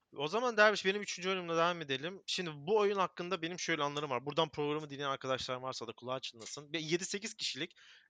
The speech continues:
genel oyun konuştuğumuz bir arkadaş grubu var. Ve beni sürekli online oyunu olan ön yargımı kırmaya çalışıyorlar. "Gel şunu oyna", onu oynuyorum, olmuyor. İşte WoW oyna,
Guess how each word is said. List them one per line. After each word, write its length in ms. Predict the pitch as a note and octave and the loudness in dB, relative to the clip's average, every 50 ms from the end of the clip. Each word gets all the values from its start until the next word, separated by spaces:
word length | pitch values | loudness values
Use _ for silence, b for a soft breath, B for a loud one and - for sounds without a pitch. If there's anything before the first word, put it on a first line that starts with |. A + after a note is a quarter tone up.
| b | b
genel 300 | C#3 D#3+ D#3 D3 D3+ F#3 | 4 4 6 8 6 6
oyun 220 | G3 F3 D#3+ F#3 F#3+ | 6 4 4 4 2
konuştuğumuz 420 | E3+ E3 D3+ - - E3 F#3+ G#3+ | 0 -4 -4 -4 -6 -6 -8 -4
bir 80 | A3+ G#3 | 0 2
arkadaş 380 | F3 D#3+ - E3+ F#3+ F3 - | 2 2 2 2 0 0 0
grubu 180 | - F3 F3 F3 | -2 -4 -2 2
var. 160 | D#3 C3 C3 | 2 2 4
Ve 160 | C#3+ D#3 D3+ | 4 4 4
beni 140 | F3 F#3 G3+ | 2 2 0
sürekli 540 | - - - C4 G3+ F3 - - F#3 G#3 - - _ - | 0 -4 -2 0 2 0 0 0 -6 -6 -6 -8 _ 2
online 440 | E3+ F3 F3+ F3+ F3+ F#3 G#3 A3 G3+ | 4 4 4 6 6 6 6 4 2
oyunu 260 | F#3+ D#3+ D#3 D#3+ F#3+ | 0 -2 0 2 0
olan 180 | F3+ D#3 D#3+ D#3 - | 2 2 0 0 0
ön 140 | F#3 F#3 | -2 0
yargımı 400 | F#3 F3 D3+ C#3 B2 C#3+ F3 G3+ | 2 4 4 2 2 -2 -8 -8
kırmaya 320 | - - D#3+ D#3 D3+ C#3+ - | -6 -4 -4 -2 -2 -4 -4
çalışıyorlar. 560 | - C3+ A#2 G#2+ - - A2 G#2 G#2 G2+ - b b b b b b | -4 -6 -10 -10 -10 -10 -8 -8 -8 -8 -8 b b b b b b
"Gel 180 | C3+ D#3+ F3+ F#3 | 8 10 10 10
şunu 240 | - - F#3 F3+ F3+ | 8 4 0 0 -2
oyna", 300 | D#3 C3+ C3 C#3+ F3 - | -2 0 -2 -2 -2 0
onu 280 | D#3+ E3 F3 G3 G#3 | 0 0 0 2 2
oynuyorum, 340 | G3+ F3+ D3+ C3+ C3 D3+ E3 D#3+ | 0 0 0 -2 -4 -2 0 2
olmuyor. 320 | D#3 D#3+ D#3 C#3+ B2+ A#2+ | 2 2 0 0 -4 -6
İşte 160 | - - D3 | -4 0 0
WoW 300 | D3 - F3 G3 F#3 F3 | 2 6 6 6 6 6
oyna, 300 | D#3+ C3+ B2 C3+ D#3 F3 | 4 2 2 0 -2 -2